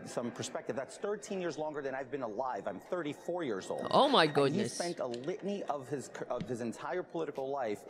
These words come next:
Speaker 1: making false promises on campaigns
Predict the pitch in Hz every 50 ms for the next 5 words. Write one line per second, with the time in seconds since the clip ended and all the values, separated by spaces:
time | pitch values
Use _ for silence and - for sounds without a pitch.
0 | - - - - - 139 139 131 - 143 131 123 - - - - - 147 139 151
1 | 165 190 185 - - - 196 - - - 160 147 143 143 147 143 - 151 147 123
2 | - - 123 123 123 123 - - 123 117 113 - - 123 117 120 127 151 175 151
3 | -